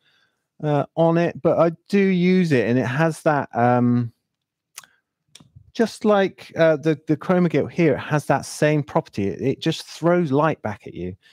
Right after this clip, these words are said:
and it, it, it, it catches your eye, especially if you're walking past and the, you know, it, you get that little glint. Um, you know, it will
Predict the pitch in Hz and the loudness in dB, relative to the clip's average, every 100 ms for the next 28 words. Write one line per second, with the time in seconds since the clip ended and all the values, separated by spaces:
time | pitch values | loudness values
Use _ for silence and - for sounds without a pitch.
0 | _ - 120 117 117 120 - 120 131 _ | _ -4 -2 -2 -2 -4 -6 -6 -6 _
1 | _ - 127 - - 143 - 135 131 131 | _ -10 -10 -10 -8 -10 -8 -8 -4 0
2 | 135 120 110 - 147 170 165 151 139 147 | 2 2 -2 -6 -6 -4 0 0 2 0
3 | 139 127 117 - 143 117 - 120 110 _ | 0 -2 -4 -2 -2 -2 -2 -2 -2 _
4 | _ _ - 127 107 - 104 110 110 - | _ _ -6 -2 -2 -2 -4 -4 -4 -2
5 | 123 113 113 107 123 131 107 - _ _ | -2 0 -2 -2 0 0 0 -6 _ _
6 | _ _ 107 113 113 110 - 120 101 - | _ _ -2 0 0 -2 -4 -2 -2 -2
7 | 110 - 117 | -6 -8 -16